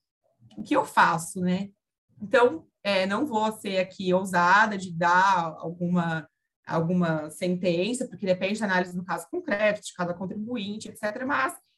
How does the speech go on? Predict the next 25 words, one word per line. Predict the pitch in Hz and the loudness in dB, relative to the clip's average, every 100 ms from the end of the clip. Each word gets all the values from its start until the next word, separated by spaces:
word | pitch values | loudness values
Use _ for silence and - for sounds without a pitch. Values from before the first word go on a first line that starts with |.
| _ - | _ 0
é | |
algo | 247 247 240 - | 4 4 0 -8
que | 285 285 - - _ _ 226 | -6 -6 -8 -16 _ _ -2
nossos | 214 - 220 | 0 0 -2
ouvintes | 220 202 220 220 | 0 -2 -4 -6
aí | 202 - | -8 -6
têm | 240 226 | -8 -8
que | - | -10
ficar | - | -6
de | 226 240 | -4 -2
olho, | 220 202 208 202 | 0 0 0 -2
a | |
depender | 190 208 208 208 | -6 -6 -6 -6
do, | 214 226 208 | -6 -10 -6
do | |
estado, | 220 - 214 202 196 | -6 0 4 4 2
a | |
depender | 190 202 196 196 196 220 - _ _ 196 | -2 -6 -6 -4 -2 -4 -8 _ _ -6
do | 214 196 - | -4 -4 -4
posicionamento | 214 214 214 208 196 196 196 | -4 -2 0 2 2 -2 -2
da, | 180 190 196 - | 2 2 0 -2
da, | 190 185 175 165 | -2 -2 -6 -2
da | 180 | -2
sua | 180 233 | 0 -2
cefaz, | 277 247 - 202 226 269 | -2 -6 0 4 4 2